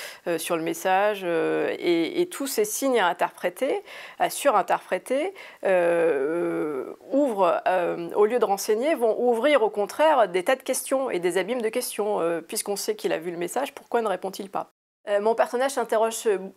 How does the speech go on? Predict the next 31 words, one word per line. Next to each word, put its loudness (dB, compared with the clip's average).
s'interroge -4
beaucoup -4
sur -2
ce -6
qui -12
fait, 2
euh, 4
la 6
réalité 0
d'une -2
rencontre -4
et -6
quel 0
est 6
le -2
sens -2
de, 0
de, -4
de -4
cette -4
rencontre -4
qui, -12
qui -14
se -8
fait -4
sans, -4
sans, -6
vraiment -4
sans -8
espace -10
commun. -6